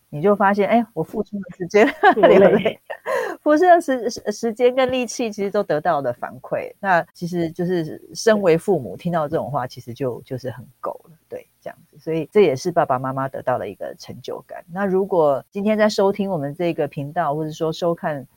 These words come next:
Speaker 1: 这个频道的爸爸妈妈们，如果你们也有同样的想法，其实就是等待。虽然这个等待时间有点长，但是我相信孩子是可以，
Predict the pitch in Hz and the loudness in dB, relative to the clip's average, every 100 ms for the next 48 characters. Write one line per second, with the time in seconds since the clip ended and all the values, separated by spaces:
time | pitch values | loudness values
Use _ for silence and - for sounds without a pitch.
0 | _ 170 156 151 139 160 143 127 90 113 | _ -6 -4 -6 -6 -4 -2 -4 -6 -6
1 | 120 127 127 131 127 127 139 _ _ - | -6 -6 -6 -6 -6 -8 -10 _ _ -8
2 | 190 180 143 110 - _ 175 180 180 156 | -2 0 0 -2 -10 _ -6 -2 0 0
3 | 123 - _ _ 165 147 143 - - 185 | 0 -6 _ _ 0 0 0 -8 -8 -2
4 | 220 269 202 170 131 160 98 - 151 151 | 0 2 0 0 -4 -2 -4 -4 -8 -6
5 | 165 165 160 - - - 120 - _ - | -4 -4 -4 -8 -10 -4 -4 -4 _ 4
6 | 254 220 196 226 208 185 165 180 156 151 | 6 6 2 2 2 0 -4 0 -2 -2
7 | 139 156 151 127 98 - - - 170 _ | -6 -8 -6 -6 -8 -14 -16 -18 -20 _
8 | _ _ 170 165 170 151 156 180 185 156 | _ _ -10 -6 -4 -2 -2 -4 -4 -4
9 | 135 - - 143 131 123 104 | -6 -6 -14 -16 -12 -10 -10